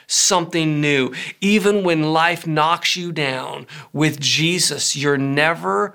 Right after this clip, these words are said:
knocked out and you are gonna get up. It says, "So when Peter went with them, and when he arrived, he was taken upstairs to the room. All the widows stood around him, crying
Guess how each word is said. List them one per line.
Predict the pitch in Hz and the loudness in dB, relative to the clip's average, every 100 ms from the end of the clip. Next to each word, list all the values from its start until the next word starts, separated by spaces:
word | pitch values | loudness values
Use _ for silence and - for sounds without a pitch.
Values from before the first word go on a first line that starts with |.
| _ 135 | _ -6
knocked | 135 156 160 160 - - | 0 4 2 0 -8 -4
out | 143 135 131 - _ | 0 0 -2 -8 _
and | 143 143 | -4 -2
you | 131 135 208 | -2 0 0
are | 156 135 | 2 2
gonna | 135 123 123 | 2 0 -2
get | 123 - 156 185 196 - - - - | -8 -2 2 2 -2 -6 -10 -16 -2
up. | 165 151 - - | 2 2 0 -6
It | 143 | -2
says, | - 180 160 | 2 2 2
"So | - 175 | 4 2
when | 160 160 156 | 2 0 -2
Peter | - 196 208 208 | 0 2 4 4
went | 196 196 196 | 4 2 2
with | 180 175 - | 0 0 0
them, | 139 143 | -2 0
and | 147 151 | -2 0
when | 170 | 2
he | 185 180 | 2 2
arrived, | 151 156 160 151 135 | 2 2 2 0 -2
he | 165 | -8
was | 143 135 - | -4 -4 -4
taken | - 175 180 214 - | -2 -2 0 -2 2
upstairs | 170 170 - 170 151 139 135 - | 0 0 -4 0 2 2 0 -2
to | 160 | -4
the | 143 | -2
room. | 135 131 120 120 - - - - - | -2 0 -2 -6 -10 -12 -10 -4 4
All | 196 214 | 6 6
the | 208 | 2
widows | 196 180 196 175 135 139 139 - - - _ - | 0 0 2 2 0 -4 -8 -8 -8 -12 _ -4
stood | - - 208 202 | -2 2 4 4
around | 190 175 165 160 | 2 2 2 0
him, | 147 131 123 | -2 -2 -4
crying | 123 - - 165 175 185 175 143 131 135 | -6 -8 -4 0 2 2 2 0 -4 -10